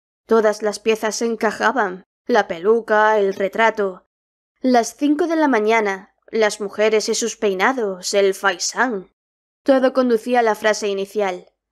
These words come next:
la tercera muchacha. Quizás he cometido un asesinato. Por supuesto. Recordó una canción infantil que hablaba de tres personajes que salían de una patata,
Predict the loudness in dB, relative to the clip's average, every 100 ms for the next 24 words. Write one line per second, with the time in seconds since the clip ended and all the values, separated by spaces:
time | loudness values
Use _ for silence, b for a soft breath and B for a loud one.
0 | 0 4 4 4 0 0 -4 -2 -2 -2
1 | -2 -2 -4 -8 -14 -18 _ _ _ _
2 | _ _ _ 0 2 2 -2 -2 0 0
3 | 0 0 0 2 2 2 0 -2 -2 -4
4 | -2 0 -2 -2 -8 -12 _ _ _ _
5 | 2 2 2 -4 0 2 2 0 -8 -8
6 | _ _ _ _ _ _ 0 0 2 2
7 | 2 2 2 0 -2 0 0 0 -2 -2
8 | -2 4 6 6 4 0 2 2 2 2
9 | 0 0 -2 -4 -2 -2 0 -4 -4 -4
10 | 0 2 2 2 0 0 -2 0 0 0
11 | -4 -14